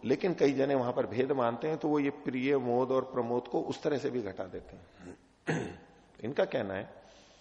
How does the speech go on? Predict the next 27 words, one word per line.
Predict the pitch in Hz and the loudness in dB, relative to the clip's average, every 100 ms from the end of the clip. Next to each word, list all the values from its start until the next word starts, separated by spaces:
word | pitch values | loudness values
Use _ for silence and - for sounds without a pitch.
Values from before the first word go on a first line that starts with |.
| - - | -20 -12
कि | 139 | -10
परमात्मा | - 113 127 - 170 | -2 0 0 0 0
में | 156 | 0
तो | 135 139 | -2 0
वो | 135 | 0
घटेंगे | 107 95 92 92 | -2 -4 -2 -4
नहीं, | 92 143 - - - - _ _ _ - _ - | -6 -8 -12 -20 -20 -20 _ _ _ -20 _ -6
जीवात्माओं | 104 131 135 147 147 | 0 2 2 0 -2
के | 147 | -2
संदर्भ | - 123 120 120 | -2 -2 -2 0
में | 127 151 - - - | 0 -2 -6 -18 -12
विचारणीय | 98 113 123 139 131 | -6 -2 -2 -2 -2
बात | 127 127 - | -2 -4 -6
है, | 190 - - - | -8 -12 -20 -8
नहीं | 107 131 | -6 0
घटने | 123 - 123 | 0 0 -8
चाहिए, | - 104 127 165 - - - - | -6 -8 -8 -12 -20 -20 -20 -6
लेकिन | - 151 214 202 - | -4 -2 -2 -2 2
परमात्मा | 98 117 160 180 127 95 82 - - - - - - - | 2 4 4 2 -4 -6 -8 -16 -18 -16 -18 -20 -20 -6
<clears throat> | - 151 - - - - - - _ _ _ _ _ _ _ _ - - - - - | -4 -4 -6 -12 -20 -20 -20 -20 _ _ _ _ _ _ _ _ -20 -20 -20 -20 -2
हमें | 110 151 180 131 | 0 4 2 4
जीवों | 131 143 165 | 2 2 0
को | - 139 | 2 2
जो | 123 151 160 151 | 4 4 6 4
सुख | - - - | -2 -8 -4
देता | 143 117 - 92 | -2 -2 -2 -4
है | 90 92 | -6 -14